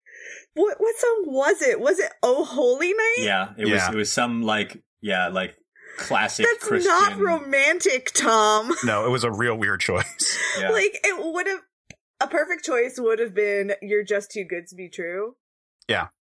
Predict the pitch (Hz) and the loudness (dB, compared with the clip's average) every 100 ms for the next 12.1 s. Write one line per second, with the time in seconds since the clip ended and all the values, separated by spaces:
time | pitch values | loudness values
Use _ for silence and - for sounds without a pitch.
0 | - 247 262 262 285 302 254 269 269 226 | -4 -2 -2 -4 -4 -2 -2 -4 -4 -2
1 | 240 240 220 240 285 302 233 226 247 208 | -2 -4 -4 -4 -4 -2 -4 -4 -2 -4
2 | 220 247 247 214 202 175 175 - - 262 | -4 -6 -4 -4 -2 -2 -4 -6 -6 -4
3 | 311 302 208 - - 240 - _ _ _ | -4 -6 -10 -8 -8 -8 -10 _ _ _
4 | _ _ - 208 294 - 107 92 90 107 | _ _ -4 -2 0 -2 -2 -2 0 -2
5 | - - 143 135 - - - 117 113 120 | -2 -2 -2 -2 -2 -2 0 0 0 -2
6 | 143 156 - 156 131 120 101 - 98 95 | -2 -2 -2 -4 0 0 -2 -2 0 0
7 | 110 113 98 90 87 110 95 92 95 98 | 0 -2 -2 -4 -4 -2 -2 -2 -2 -2
8 | 92 90 98 113 98 - 85 87 82 - | -2 -2 -4 -2 -2 0 -2 -4 -6 -8
9 | - - 107 101 95 - 123 110 107 110 | -10 -6 -2 0 -2 -2 -2 0 0 -2
10 | 98 123 139 123 120 123 - 101 95 127 | 0 0 0 -2 -2 -2 -2 -2 0 -2
11 | 123 - 92 95 92 95 95 123 123 85 | -2 -2 -2 -2 -2 -2 -2 -2 -2 -4